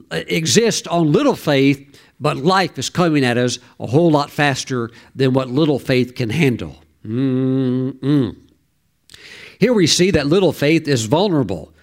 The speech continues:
to doubt when confronted by these great challenges. And you and I are just gonna have to accept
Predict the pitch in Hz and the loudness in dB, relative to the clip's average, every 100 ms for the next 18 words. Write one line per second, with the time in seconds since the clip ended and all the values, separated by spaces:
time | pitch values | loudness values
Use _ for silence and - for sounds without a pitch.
0 | _ - 120 190 190 117 - - _ _ | _ -8 0 2 2 -2 -12 -18 _ _
1 | _ _ _ _ - 143 151 151 135 - | _ _ _ _ -2 -2 0 -2 -2 0
2 | 233 - 202 139 143 147 139 151 156 - | -2 0 -2 0 2 2 2 0 0 0
3 | 185 202 170 214 196 - - - - _ | 0 0 0 -2 -2 -6 -14 -20 -20 _
4 | _ - 160 165 151 135 - _ - - | _ 0 2 4 0 -2 -10 _ -20 -20
5 | _ _ _ _ _ - 165 320 247 196 | _ _ _ _ _ -2 2 4 4 4
6 | 240 156 151 170 - 175 143 151 180 143 | 2 0 0 -2 0 0 2 0 -2 -8
7 | 117 - - 240 151 - - | -8 -4 0 0 -2 -6 -16